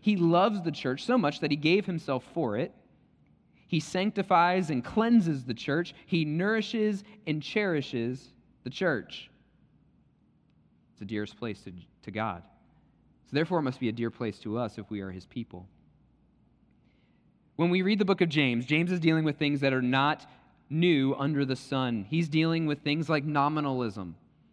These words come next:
basically being a Christian in name only. You think we don't deal with that today? And so that's why in James chapter one,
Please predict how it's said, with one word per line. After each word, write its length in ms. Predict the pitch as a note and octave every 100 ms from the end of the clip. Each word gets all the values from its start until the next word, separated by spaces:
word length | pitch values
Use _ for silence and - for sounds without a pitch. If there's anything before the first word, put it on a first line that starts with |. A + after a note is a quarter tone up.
| _ _ _ _ _
basically 380 | - C#3+ D#3 E3
being 240 | D3 D3+ D3+
a 40 |
Christian 460 | - F3+ E3+ F3+ D#3
in 100 | D3
name 220 | D3 C#3+
only. 500 | D#3 D3+ B2+ G2+ F2+ _ _ _ _ _
You 80 | -
think 180 | A2+ B2+
we 100 | C3+
don't 120 | C3+
deal 140 | C3+ D3
with 100 | C#3
that 160 | C#3
today? 420 | C#3+ C3+ E3+ B3 - - - _ _ _ _ _ _ _ _ _ _ _ _ _ _ _ _ _ _ _
And 80 | D#3
so 100 | E3+
that's 200 | E3+ G3+
why 180 | G3+ F#3
in 160 | F3 D#3+
James 280 | F3 F3+
chapter 320 | E3+ F#3+ E3+ E3
one, 380 | D#3+ F#3+ A#3